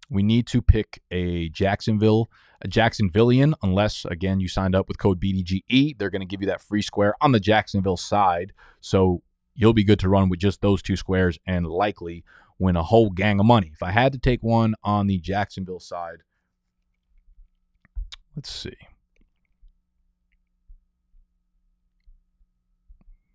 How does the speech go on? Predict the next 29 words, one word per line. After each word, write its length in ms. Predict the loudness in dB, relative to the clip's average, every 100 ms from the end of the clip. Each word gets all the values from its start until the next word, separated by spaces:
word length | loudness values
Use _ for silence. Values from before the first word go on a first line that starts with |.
| _ _
Sixteen 640 | -20 -14 -14 -10 -6 -4
and 100 | -2
a 60 | -4
half 200 | -4 -6 -8
rush 220 | -10 -12
attempts 400 | -10 -8 -8 -12
for 200 | -18 -18
Travis 400 | -12 -8 -8 -8 -10
Etienne. 720 | -10 -10 -8 -6 -4 -4 -6 _ _ _ _ _ _ _ -20 _ _ _ _ _ _ _ _ -20 -20 _ 0
Ooh, 320 | 0 -2 -14 _
I 80 | -18
kinda 340 | -10 -2 2 4
like 260 | 4 2
the 80 | -4
four 360 | -14 -6 -2 -2
receptions 640 | -4 -4 -4 -2 -4 -6
from 140 | -8
Christian 380 | -4 -4 -4 -8
Kirk. 420 | -6 -4 -2 -4
I 840 | -8 -14 _ _ _ _ _ _ -6
feel 100 | -4
like 80 | -2
he's 120 | 2
been 160 | 4
written 260 | 6 4 6
off 220 | 4 4
a 40 | 4
little 180 | 4
bit 200 | 4 0